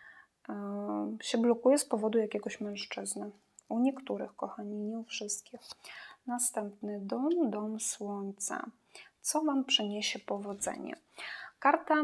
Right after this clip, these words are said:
lis, energia karty lis. Lis tutaj w bardzo pozytywnym am-, aspekcie. Lis to ktoś, kto umie siebie pokazać. Tak? Karta mówi: Nie wstydź się pokazać swoje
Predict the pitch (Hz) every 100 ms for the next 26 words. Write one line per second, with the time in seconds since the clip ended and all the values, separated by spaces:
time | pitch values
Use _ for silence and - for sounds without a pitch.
0 | 302 - - 220 196 - - - 214 285
1 | 269 233 214 208 - 214 - - - 269
2 | - 240 302 - - 247 247 220 208 208
3 | - - - 214 202 202 226 - - 202
4 | - 202 - 180 - - - _ - -
5 | - 226 277 403 - - - 220 - -
6 | - 214 214 269 - - - _ - 202
7 | 202 202 202 - _ _ _ _ _ -
8 | - 214 220 208 - - 196 202 202 -
9 | 202 196 - - - _ - 240 - 269
10 | 254 220 214 208 214 220 - - 208 -
11 | - - - 220 208 220 269 - - 202
12 | 208 214